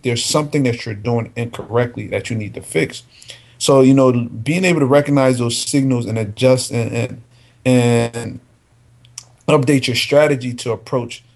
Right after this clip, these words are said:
future challenges is one. Two, you have to, you have to remain humble.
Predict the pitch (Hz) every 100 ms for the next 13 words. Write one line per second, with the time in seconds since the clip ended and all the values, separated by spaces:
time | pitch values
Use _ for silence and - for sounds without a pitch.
0 | _ _ _ _ - 131 123 113 147 151
1 | 135 123 104 - 107 104 131 131 123 _
2 | _ _ - 220 226 165 160 156 160 -
3 | 151 131 135 135 131 139 139 135 131 123
4 | 120 117 139 131 98 -